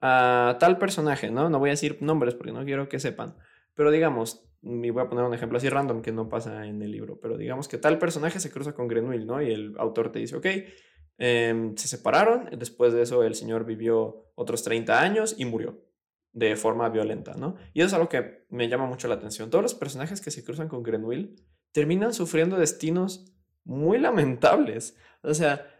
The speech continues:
no diría muertes violentas necesariamente, pero sí destinos muy lamentables, ¿no? Como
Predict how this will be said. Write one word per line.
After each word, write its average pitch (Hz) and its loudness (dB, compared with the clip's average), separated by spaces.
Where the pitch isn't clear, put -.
no 170 2
diría 185 4
muertes 139 -2
violentas 127 2
necesariamente, 139 -8
pero 123 -8
sí 180 -4
destinos 180 -6
muy 147 -4
lamentables, 139 -2
¿no? 147 -8
Como 113 -8